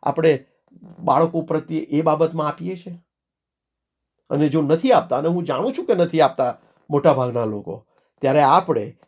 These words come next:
યહોવાની દ્રષ્ટિએ જે પાપ ગણાય એવું આચરણ કર્યું છે અને અન્ય દેવદેવીની પાછળ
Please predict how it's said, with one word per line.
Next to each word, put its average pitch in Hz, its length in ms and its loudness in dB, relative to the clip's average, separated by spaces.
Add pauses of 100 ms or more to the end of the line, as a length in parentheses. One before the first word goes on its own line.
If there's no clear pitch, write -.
(100)
યહોવાની 147 440 2
દ્રષ્ટિએ 139 460 -4
જે 127 120 0
પાપ 139 340 0
ગણાય 120 240 -2
એવું 127 360 0
આચરણ 113 320 -6
કર્યું 127 300 -6
છે 107 200 -8 (320)
અને 117 140 -2
અન્ય 135 320 2
દેવદેવીની 135 540 -2
પાછળ 127 440 -8